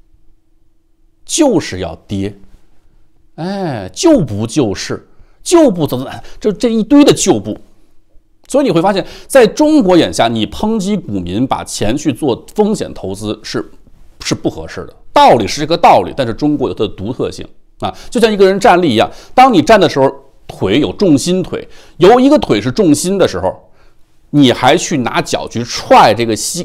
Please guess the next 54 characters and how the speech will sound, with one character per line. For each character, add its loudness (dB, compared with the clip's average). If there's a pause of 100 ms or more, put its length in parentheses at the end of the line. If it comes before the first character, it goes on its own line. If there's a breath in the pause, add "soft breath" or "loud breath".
这 -4
个， 0
这 -2
个 0
重 0
心 -2
腿 -4
的 -8
这 -6
个 -2
后 0
脚 -2
这 -8
个 -6
膝 -4
盖 4
窝， 0 (300)
那 -2
你 -2
一 -2
踹， 2
这 0
个 2
人 0
重 0
心 -6
在 -2
那 -2
儿， 0
不 -6
就 2
摔 2
倒 2
了 -6
吗？ -10 (180)
这 -10
就 4
是 2
中 -2
国 -2
的 -4
现 -6
状 -8 (500)
啊！ -2 (280 loud breath)
中 4
国 4
的 6
股 -2
民 -4
被 0
政 2
府 -10
诱 4
导 -4